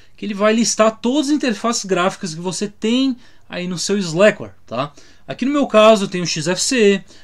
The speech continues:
o Fluxbox, Blackbox, W maker, F V W M, T W M três. Então a partir da hora que eu selecionar, é, a interface aqui, se eu clicar aqui,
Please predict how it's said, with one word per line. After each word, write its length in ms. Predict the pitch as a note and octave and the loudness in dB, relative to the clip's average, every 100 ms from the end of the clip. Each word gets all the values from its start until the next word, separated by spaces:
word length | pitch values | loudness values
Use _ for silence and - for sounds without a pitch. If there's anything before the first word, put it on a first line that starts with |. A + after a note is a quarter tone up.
| - | -20
o 60 | - | -12
Fluxbox, 1000 | F#3+ G3+ - E3+ F#3 F3+ F3+ - - - - - - | -8 -8 -8 0 4 4 0 -8 -10 -12 -20 -20 -12
Blackbox, 600 | B2+ C3 E3+ G3+ G3 - | -10 -8 -2 0 0 -2
W 240 | C#3+ D3 | -6 -4
maker, 440 | E3+ F#3 G3 - E3 | -2 -2 -2 -2 -4
F 440 | D3 - D#3 C#3+ | -4 -4 -4 -4
V 300 | A#2+ B2+ D3 | -6 -6 -6
W 300 | C3 C3+ F3 | -4 -4 -2
M, 300 | F#3+ F#3+ F#3+ | -2 -2 -2
T 160 | E3 E3+ | -4 -6
W 260 | E3+ D#3+ | -4 -4
M 220 | D3 D#3 D#3+ | -4 -4 -6
três. 580 | - C#3 A2+ - - - - - - - | -6 -6 -6 -10 -12 -16 -20 -20 -20 -18
Então 220 | B2+ F3+ | -6 -2
a 80 | A3 | 0
partir 220 | A3+ G3+ | 0 0
da 80 | G#3+ | 2
hora 100 | B3+ | 2
que 80 | B3+ | 0
eu 80 | A3 | -4
selecionar, 960 | - C#4+ D4+ - D#4 G#3+ G#3 G#3 E3 - - - - - | -2 0 -2 0 -2 0 0 -2 -4 -14 -20 -20 -20 -12
é, 100 | C3+ | -8
a 100 | C3+ | -6
interface 540 | D3+ F#3 D#3+ D#3+ D#3+ | -4 -4 -2 -2 -2
aqui, 160 | G3 G#3+ | -4 -4
se 80 | - | -4
eu 60 | |
clicar 420 | - E3+ - E3 D#3 | -6 -8 -2 0 0
aqui, 320 | - C#3 | -2 -6